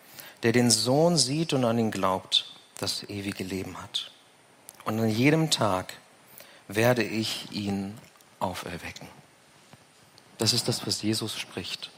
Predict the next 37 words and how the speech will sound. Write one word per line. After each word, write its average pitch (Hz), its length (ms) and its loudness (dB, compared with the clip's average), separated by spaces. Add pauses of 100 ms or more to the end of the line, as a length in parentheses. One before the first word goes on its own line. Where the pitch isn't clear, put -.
(920)
Und - 100 -8
das - 80 0
soll 113 140 2
ein 110 220 2
Wort 120 380 6
der 104 400 2 (540)
Hoffnung 110 500 2
für 104 240 -2
uns 92 240 0
sein, 92 260 -2
dass 101 240 -2
wir 110 220 0
wissen 147 320 2
dürfen 104 480 -6 (720)
und 101 180 -2
dass - 200 2
wir 123 120 4
erinnert 127 540 4
werden, 127 320 4
auch 117 260 0
wenn 120 160 2
wir 117 100 4
jetzt 120 360 0
an 107 340 -2 (840)
diese 113 180 0
Menschen 117 440 2
denken, 113 420 0
mit 110 160 -2
denen 120 160 4
wir 120 80 4
unterwegs 120 540 0
gewesen 95 360 -2
sind, 90 420 -8 (100)
die 101 140 -8
unsere 101 480 -2 (440)
Kinder, 117 560 2
unsere 101 540 -4